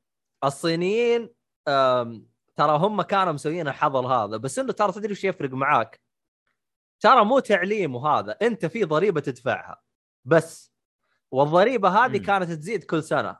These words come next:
Speaker 1: أصلًا قال لي أنا يوم رحت بريطانيا قابلت لي واحد صيني، قلت له: "الحين كم تدفع؟" قال لي، أنا يوم جلست أحسبها تقريبًا ثمانية وعشرين ألف، بس قال لي هذه على وقتها. الولد الآن كم عمره يوم قابلته؟ كان عمره أربعة وعشرين سنة.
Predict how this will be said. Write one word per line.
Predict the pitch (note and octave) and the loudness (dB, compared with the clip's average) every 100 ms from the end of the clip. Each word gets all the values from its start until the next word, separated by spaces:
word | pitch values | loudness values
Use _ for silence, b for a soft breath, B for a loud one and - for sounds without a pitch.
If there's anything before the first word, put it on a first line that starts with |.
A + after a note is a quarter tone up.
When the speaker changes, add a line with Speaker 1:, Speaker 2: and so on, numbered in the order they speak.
| D3+ | -6
Speaker 1:
أصلًا | G3+ G#3 | -4 0
قال | - A#3+ | 0 0
لي | F3 F3 | 0 0
أنا | C#3+ A#2+ A2 G#2+ A2 G#2 G#2+ _ A#2 | 0 -2 -2 -6 -8 -14 -20 _ -16
يوم | C3 B2+ A#2+ _ _ D3 | -14 -16 -20 _ _ -10
رحت | D3 - C3+ | -10 -10 -10
بريطانيا | B2 B2+ C#3+ A#2+ | -8 -4 -4 -2
قابلت | A#2+ C3 - | -4 -6 -6
لي | |
واحد | B2+ G#2 G2+ | -6 -6 -6
صيني، | B2+ G#2+ | -10 -8
قلت | A#2+ | -10
له: | B2+ | -10
"الحين | C3 C3+ | -10 -8
كم | D3 | -8
تدفع؟" | B2+ G2+ - F#2+ _ _ _ _ - E3+ | -8 -12 -12 -14 _ _ _ _ -6 0
قال | D4+ C4 A3 | 2 2 -2
لي، | G3+ | -2
أنا | A3 A#3 | -2 -2
يوم | A3+ | -4
جلست | A#3+ - | -6 -8
أحسبها | G3+ - A#3 F#3 | -10 -6 -4 -4
تقريبًا | - G#3 G3+ E3+ | -6 -6 -4 -6
ثمانية | F#3 F#3 | -8 -8
وعشرين | E3 G3 F3 - | -8 -6 -6 0
ألف، | D#3 D3 - _ - - _ _ _ _ _ _ _ _ - | 0 -2 -10 _ -10 -10 _ _ _ _ _ _ _ _ -8
بس | B2 B2+ | -8 0
قال | D3+ E3 | 2 4
لي | D#3+ | 2
هذه | D#3+ D#3+ C#3 | 0 0 0
على | C#3+ | 2
وقتها. | D3 D#3 C3 - G2 - _ _ _ _ _ _ B2 | 4 2 0 -12 -20 -20 _ _ _ _ _ _ -2
الولد | C3 F3+ F3 D#3 | 2 4 4 2
الآن | D#3 F3+ E3+ | 2 2 0
كم | - E3 | -2 -6
عمره | E3 E3+ C3 B2 | -4 -4 -2 -2
يوم | A#2+ | -2
قابلته؟ | B2 B2+ A#2+ A#2 | -4 -4 -4 -6
كان | A#2 C3 | -8 -6
عمره | C#3 C#3+ | -4 -2
أربعة | C#3 B2 | -2 -4
وعشرين | C#3 B2 | -12 -8
سنة. | B2+ G2 | -6 -8